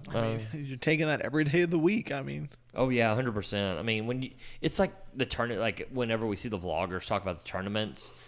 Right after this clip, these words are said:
Speaker 2: like, even when you cash, it's kind of a sad thing 'cause you're like, "I'm twenty places away from sixteen thousand dollars." But like you say, you're still taking it.
Speaker 1: Oh, yeah, that's, <laughs> I don't say that's the reason why I don't like tournaments, but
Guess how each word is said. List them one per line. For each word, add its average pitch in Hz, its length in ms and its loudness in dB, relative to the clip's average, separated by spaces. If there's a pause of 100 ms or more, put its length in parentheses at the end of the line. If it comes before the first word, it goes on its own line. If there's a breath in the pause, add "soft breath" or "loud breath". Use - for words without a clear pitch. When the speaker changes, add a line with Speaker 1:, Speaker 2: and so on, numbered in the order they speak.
(100)
Speaker 2:
like, - 180 -2
even 127 420 0
when 117 140 0
you 98 80 -2
cash, 82 460 2
it's 104 140 -6
kind 104 140 0
of 90 100 -2
a 87 60 -2
sad 80 460 -2
thing 92 400 -4
'cause 87 300 -10 (320 loud breath)
you're 117 100 4
like, 95 240 2
"I'm 95 140 -6
twenty 107 240 -2
places 92 360 -2
away 90 240 0
from 87 160 -8
sixteen 92 460 -4
thousand 80 400 -2
dollars." 117 580 0 (480 soft breath)
But 90 400 0 (380)
like 104 180 2
you - 40 -14
say, - 180 -4
you're 92 140 0
still - 200 2
taking 64 400 -4
it. 65 200 -6 (880 loud breath)
Speaker 1:
Oh, 156 340 -2
yeah, 139 300 2
that's, 156 460 2
<laughs> - 60 -2
I - 500 -2
don't 147 120 2
say 139 100 -2
that's 139 160 -2
the 139 100 -4
reason 131 240 -2
why 151 80 0
I - 20 0
don't 135 200 -6
like 131 240 2
tournaments, 147 500 -2
but - 300 -6